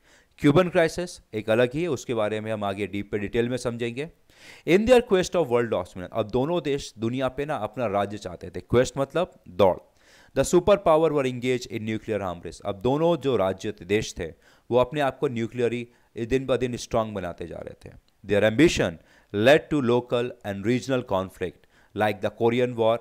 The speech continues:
and the war in Vietnam। अब ये जो दोनों की जो एम्बिशंस थी, अ, चाहत थी कि दुनिया का सुपर पावर, जिसकी वजह से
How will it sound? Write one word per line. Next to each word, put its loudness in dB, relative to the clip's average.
and -6
the -4
war 0
in -10
Vietnam। -8
अब 2
ये 4
जो 4
दोनों -2
की -6
जो -4
एम्बिशंस -4
थी, -16
अ, -4
चाहत 0
थी -8
कि -2
दुनिया 2
का -2
सुपर -4
पावर, -4
जिसकी -4
वजह 0
से -4